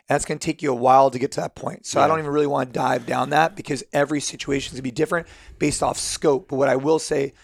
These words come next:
Speaker 1: to kinda button that conversation up is you as an owner need to make sure that don't get excited about an opportunity and then commit to something that you don't think will be sustainable. Take a step back for a minute, make sure it's sustainable for you and your business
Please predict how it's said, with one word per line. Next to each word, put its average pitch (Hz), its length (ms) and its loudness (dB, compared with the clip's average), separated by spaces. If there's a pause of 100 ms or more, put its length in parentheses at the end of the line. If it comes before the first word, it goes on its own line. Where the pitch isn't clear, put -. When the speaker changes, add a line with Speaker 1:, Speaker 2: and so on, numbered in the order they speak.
(120)
Speaker 1:
to - 80 -16
kinda 135 200 -2
button 131 360 2
that 139 220 0
conversation 139 560 -4
up 127 100 -8
is 120 120 -8 (340)
you 143 200 0
as 135 100 0
an 143 120 -10
owner 139 480 0 (380)
need 143 180 -6
to 139 60 -2
make 135 180 -4
sure 143 440 -2
that 127 320 0 (520)
don't 151 240 2
get 180 140 2
excited 156 800 4
about 135 240 0
an 131 100 -4
opportunity 139 460 -4
and 143 100 -8
then 131 160 -2 (340)
commit 151 380 -2
to 160 100 -4
something 131 300 -6
that 131 120 -4
you 131 140 -4
don't 139 200 0
think 135 140 -6
will 135 60 -4
be 123 120 -4
sustainable. 135 680 -6 (320)
Take 151 200 -2
a 165 60 0
step 151 220 0
back 139 220 2
for - 140 -8
a - 20 -2
minute, 131 220 -2 (240)
make 143 160 0
sure 160 160 -2
it's 143 100 -6
sustainable 143 500 -2
for 135 180 -6
you 139 440 -2
and 131 140 -8
your 156 100 2
business 135 400 -2